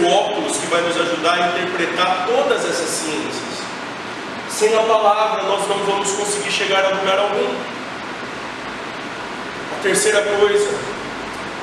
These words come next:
a sabedoria bíblica não é mais aplicável a todas as áreas da vida. Ela se tornou obsoleta, ficou no passado. Ela não responde mais às demandas do nosso presente século.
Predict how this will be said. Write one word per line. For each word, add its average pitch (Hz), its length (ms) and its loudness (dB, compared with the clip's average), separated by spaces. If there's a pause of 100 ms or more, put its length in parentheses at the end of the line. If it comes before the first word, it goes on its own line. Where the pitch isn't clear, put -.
(140)
a - 20 -4
sabedoria 214 600 4
bíblica 202 460 2
não 202 180 4
é 208 80 4
mais 202 180 4
aplicável 185 680 2
a - 100 -4
todas 180 240 0
as 170 60 2
áreas 160 320 2
da 156 80 4
vida. - 480 -4 (1600)
Ela - 180 6
se - 160 2
tornou 208 420 4
obsoleta, - 720 2 (300)
ficou 214 240 4
no 202 80 2
passado. 196 720 2 (480)
Ela 196 320 6
não 240 180 4
responde 208 580 2
mais 185 300 2
às 185 120 -2
demandas 180 640 2
do 165 180 0
nosso 170 380 2
presente 165 600 -2
século. 139 720 -2